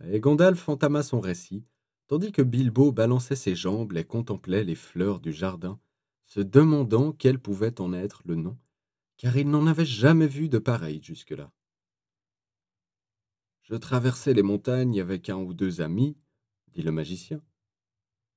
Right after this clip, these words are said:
Ou deux ? Je n'en vois qu'un, et un petit pour autant, » dit Beorn. « Eh bien, à vrai dire,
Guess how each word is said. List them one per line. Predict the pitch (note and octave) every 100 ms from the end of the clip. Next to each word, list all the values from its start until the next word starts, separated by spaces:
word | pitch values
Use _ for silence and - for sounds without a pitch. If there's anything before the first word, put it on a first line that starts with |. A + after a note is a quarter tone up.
| _ _
Ou | F#2+
deux ? | F2+ A#2 D#3+ - _ _ _ _ _
Je | E2+
n'en | F2
vois | F#2+ G2+
qu'un, | - G#2 D3+ D#3+ _
et | D2+
un | F2+
petit | G2+ G#2 E2 -
pour | E2+
autant, » | D#2 D2+ E2 E2+ _
dit | - F2
Beorn. « | F2 F2 F2 F2 F2 _ _ _ _ _ _ _ _ _ _ _ _ _
Eh | -
bien, | B2 E3 D#3+
à | C#3
vrai | A#2+ B2+
dire, | B2 D3+ D3+ D3+ C#3